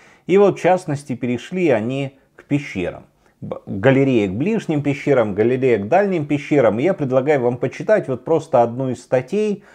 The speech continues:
и вы просто удивитесь их цинизму. Вот галерея к ближним пещерам. Причём фотография сегодняшнего дня, да замечательная, всё красиво, прекрасно.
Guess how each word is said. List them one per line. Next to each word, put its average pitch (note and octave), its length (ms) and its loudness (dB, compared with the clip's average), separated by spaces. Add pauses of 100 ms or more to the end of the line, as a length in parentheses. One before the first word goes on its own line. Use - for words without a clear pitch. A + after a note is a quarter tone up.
(260)
и D3+ 120 4
вы D#3+ 120 2
просто D3+ 340 0
удивитесь B2 640 -2
их G#2+ 180 -4
цинизму. F2+ 680 -6 (760)
Вот C#3 160 8
галерея D3 460 8
к G#2+ 80 8
ближним C#3+ 400 8
пещерам. B2+ 500 6
Причём C#3+ 300 6
фотография C#3 640 6
сегодняшнего A#2+ 880 6
дня, G#3+ 300 6
да C#3+ 100 6
замечательная, D#3 920 6
всё C#3+ 180 4
красиво, C#3+ 640 4
прекрасно. E3+ 880 4